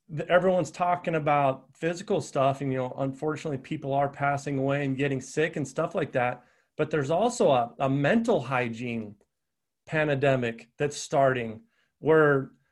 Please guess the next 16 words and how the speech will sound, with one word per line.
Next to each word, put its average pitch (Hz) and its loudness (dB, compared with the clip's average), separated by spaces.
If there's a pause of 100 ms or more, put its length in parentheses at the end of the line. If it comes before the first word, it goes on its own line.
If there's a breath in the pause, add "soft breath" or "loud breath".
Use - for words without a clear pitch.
(240)
you 160 0
know, 156 2
a - 0
lot 175 4
of 226 0
people, 160 -2
like, - -12
I 185 4
thrive 156 4
on 127 2
interaction. 120 -6 (340)
I'm 143 2
a 123 2 (360)
pretty 143 2
outgoing 135 2
guy. 131 4